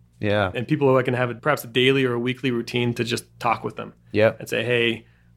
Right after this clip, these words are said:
Speaker 2: I recognize that I'm young. I recognize I really don't have a clue what I'm doing." <laughs>
Speaker 1: <laughs>
Speaker 2: But if they can support me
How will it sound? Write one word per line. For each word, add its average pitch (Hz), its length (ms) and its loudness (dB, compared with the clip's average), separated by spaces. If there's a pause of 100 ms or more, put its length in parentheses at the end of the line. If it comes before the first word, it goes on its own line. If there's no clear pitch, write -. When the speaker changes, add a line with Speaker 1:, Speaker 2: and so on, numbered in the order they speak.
(140)
Speaker 2:
I 120 60 -4
recognize 127 500 0
that 120 100 -6
I'm 113 100 -2
young. 131 380 2 (260)
I 107 140 -6
recognize 117 480 0
I 104 60 -8
really 117 220 -4
don't 123 40 -8
have 113 120 -8
a - 20 -16
clue - 160 -2
what 131 80 4
I'm 127 100 -4
doing." 143 380 -2
<laughs> 139 220 2 (340)
Speaker 1:
<laughs> - 100 -6
Speaker 2:
But 135 220 4
if - 320 -6 (100)
they 143 220 6
can 151 160 0
support 180 480 2
me 131 400 -2